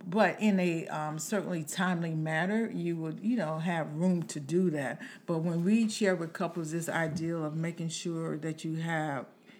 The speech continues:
effective communication skills, um, having that place of safety means I can say what I need to say without the fear of being criticized, being judged, being punished, or any,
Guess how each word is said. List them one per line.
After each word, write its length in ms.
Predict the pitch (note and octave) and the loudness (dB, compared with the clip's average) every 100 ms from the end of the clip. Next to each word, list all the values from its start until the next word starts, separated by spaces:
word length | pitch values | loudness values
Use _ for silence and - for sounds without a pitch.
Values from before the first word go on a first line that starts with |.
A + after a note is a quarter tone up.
| - | -8
effective 500 | D3+ D3 F#3 F#3 F3 | -8 -2 -2 0 -4
communication 840 | - D#3+ E3+ E3+ D#3+ F3 F3+ B3 B3+ | -4 -2 -2 -2 -4 -6 -4 -2 -2
skills, 600 | B3+ - D4 D4+ D4 C#4 - - - A3 - | -2 -2 0 0 -2 -4 -14 -16 -16 -14 -4
um, 580 | F3+ F3 E3 E3 D#3+ G#3+ - - - - - - - | 0 2 2 0 -2 -6 -16 -20 -20 -20 -20 -12 0
having 460 | G3+ A3 A3 G3 | 6 6 6 6
that 320 | F#3+ F3+ - | 6 4 0
place 440 | - F#3+ F3 E3+ - | -2 2 2 0 -4
of 120 | D#3 | -6
safety 480 | - G3+ F#3 F3+ F3 | -2 2 2 2 -2
means 360 | E3 E3 D3+ - | 0 -2 -4 -4
I 120 | F3+ | -4
can 200 | F3+ D3+ | -2 -4
say 260 | - A#3+ B3 | -2 -2 0
what 180 | G3+ | 0
I 100 | F3 | 0
need 260 | E3+ F3 F3 | -2 -2 -4
to 100 | D#3 | -6
say 300 | - E3+ D#3+ | -4 -2 -2
without 720 | C3+ D#3 C#3 C#3+ E3 E3 - - - - | -4 -4 -6 -2 0 0 -2 -10 -20 -8
the 100 | E3 | -8
fear 520 | D3+ - G3 F3 E3 - | -6 -4 0 0 -2 -4
of 460 | E3+ D#3+ D#3+ D#3 - - - - - - | -6 -4 -4 -4 -10 -20 -20 -20 -20 -6
being 220 | D#3 F3 D3+ | -2 0 0
criticized, 760 | - A3 G#3 G#3 E3 D#3+ D3 | 0 0 0 2 2 2 -2
being 380 | E3 D#3+ D3 D3 | -4 -4 -4 -4
judged, 500 | F#3 G3 F#3 F3+ D#3 | 2 4 4 2 -4
being 420 | E3 D#3+ D3+ C#3 - | -4 -2 -2 -6 -10
punished, 640 | - - B3 C4 D4 - - - - | -6 0 4 4 2 -4 -16 -16 -6
or 160 | E3 | -2
any, 320 | D#3 F#3+ F#3 | 0 0 0